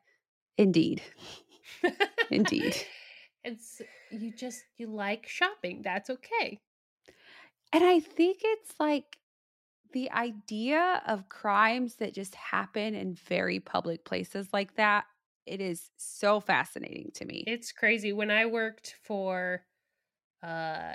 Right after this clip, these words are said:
Speaker 2: a skate shop in the mall, there's only really one, so you guess which one. But at that time,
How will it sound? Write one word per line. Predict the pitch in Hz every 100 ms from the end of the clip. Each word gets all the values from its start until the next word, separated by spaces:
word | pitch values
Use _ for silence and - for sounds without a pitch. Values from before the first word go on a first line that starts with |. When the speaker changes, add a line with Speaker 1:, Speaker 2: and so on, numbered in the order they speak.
| -
Speaker 2:
a | 180
skate | 165 - - 202 190
shop | - 180 165
in | 180 175
the |
mall, | 170 185 180 160
there's | 170 175 180
only | 175 165 156
really | 160 151 156
one, | 165 151 165
so | -
you | 170 170 180
guess | 151 156
which | - - -
one. | 160 165 180 _ _ _ _
But | 196 185
at | 185 202 -
that | 190 -
time, | - 170 170 180 208 233